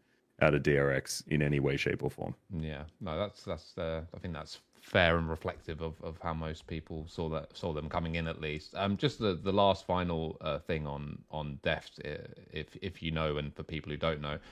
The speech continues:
Speaker 2: is the reason for his rumoured retirement, is it to do with military service, or just that he's just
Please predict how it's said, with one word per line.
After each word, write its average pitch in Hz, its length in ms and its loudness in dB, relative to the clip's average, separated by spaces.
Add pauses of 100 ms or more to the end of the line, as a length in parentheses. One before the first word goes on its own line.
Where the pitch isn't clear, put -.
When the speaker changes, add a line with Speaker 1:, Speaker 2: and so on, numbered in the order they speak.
(140)
Speaker 2:
is 110 180 -2
the 120 120 2
reason 117 600 6
for 104 120 4
his 95 180 4
rumoured 98 240 6
retirement, 95 420 6
is 87 80 -2
it 92 100 -2
to - 100 -18
do 95 100 6
with 87 100 2
military 120 380 4
service, 123 580 8
or 90 120 6
just 80 240 -2
that 73 100 -4
he's 80 400 -2 (300)
just - 220 -6